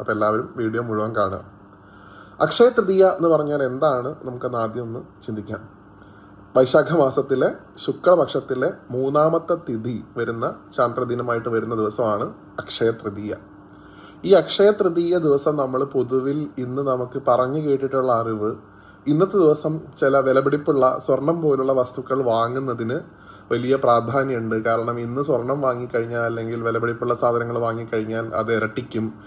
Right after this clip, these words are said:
ഒരുപാട് ഐശ്വര്യം ഉണ്ടാവും എന്നൊക്കെയാണ് പൊതുവിൽ ഇന്ന് എല്ലാവർക്കും അറിയാവുന്നൊരു ധാരണ. പക്ഷേ ഇന്ന്, ആ, നമ്മുടെ ധർമ്മത്തിലെ നല്ല ആചാര്യന്മാരുടെ വാക്കുകളിലൂടെ അക്ഷയ തൃതീയ അതല്ല എന്ന്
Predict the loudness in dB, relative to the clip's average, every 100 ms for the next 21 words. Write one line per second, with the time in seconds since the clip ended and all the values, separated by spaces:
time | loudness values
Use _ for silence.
0 | -20 -8 -2 4 6 6 2 0 0 2
1 | 2 2 0 -4 -4 -4 -4 -2 -2 -2
2 | -6 -10 -4 -2 2 2 2 -2 -4 -6
3 | -4 2 4 4 2 -4 -6 -2 2 4
4 | 4 2 0 0 -2 -2 -4 -6 -4 -4
5 | -2 -2 -2 -4 -10 -20 -20 -14 -4 0
6 | 2 2 4 4 2 0 -2 0 0 0
7 | -2 0 0 2 0 0 0 0 -2 -2
8 | 0 0 0 -2 -6 -2 -2 -2 -4 -2
9 | 0 0 0 -2 -2 -4 -2 -6 -2 -2
10 | 0 -2 0 0 0 -2 -6 -6